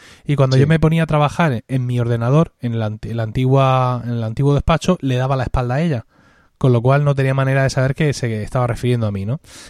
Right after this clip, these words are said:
Speaker 1: Entonces, empezando por esa parte que es, digamos, la más frívola, pero claro, eso ya te da en esos momentos una idea de, de que,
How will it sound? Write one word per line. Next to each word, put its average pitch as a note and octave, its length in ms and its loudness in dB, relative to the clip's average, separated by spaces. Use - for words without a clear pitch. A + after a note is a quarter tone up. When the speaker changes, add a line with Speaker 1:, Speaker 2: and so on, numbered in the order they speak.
Speaker 1:
Entonces, F3 420 2
empezando D#3 400 2
por F3+ 100 4
esa E3+ 140 0
parte E3+ 240 0
que D3+ 60 -2
es, D3 40 -2
digamos, D3+ 260 -2
la B2 100 -2
más D3+ 140 0
frívola, E3+ 440 2
pero C3 220 0
claro, E3+ 200 4
eso C#3 160 2
ya E3 160 4
te E3 120 -2
da E3 140 2
en E3 40 2
esos E3 180 -2
momentos D#3+ 320 2
una D#3 140 0
idea C3+ 240 2
de, D3+ 240 0
de G#2 240 -6
que, G2 480 -6